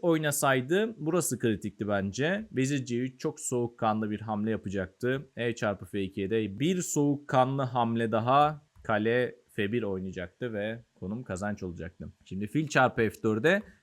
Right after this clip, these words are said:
kale C sekiz oynadı. Vezir C üç artık E üç tehdidi de kalmadı. Artık burası direkt olarak bitti diyebiliriz. Buradan sonra da hata yapmadı Dingdiren. At B sekiz, D beş, vezir D yedi,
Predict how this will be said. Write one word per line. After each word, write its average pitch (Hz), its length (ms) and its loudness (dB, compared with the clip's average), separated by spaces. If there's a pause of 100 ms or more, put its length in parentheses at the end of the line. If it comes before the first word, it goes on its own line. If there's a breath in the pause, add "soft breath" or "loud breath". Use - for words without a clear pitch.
kale 175 220 4
C 143 120 -2
sekiz 107 320 -4
oynadı. 104 480 -2 (300 soft breath)
Vezir 156 260 2
C 131 180 0
üç 151 180 -6
artık 127 420 0
E 120 120 2
üç 123 160 -8
tehdidi - 380 -8
de 92 100 -6
kalmadı. 98 540 -4
Artık 98 420 -8
burası 113 600 -4
direkt 92 280 -8
olarak 95 420 -6
bitti 107 320 -6
diyebiliriz. 104 640 -2 (240 soft breath)
Buradan 143 260 0
sonra 127 340 -2
da 139 200 0
hata 131 260 4
yapmadı 113 460 2
Dingdiren. 110 520 -2 (420 soft breath)
At 147 260 2
B 147 80 2
sekiz, 147 680 -2
D 127 320 2
beş, 143 520 -2
vezir 113 380 -2
D 117 60 2
yedi, 113 560 -2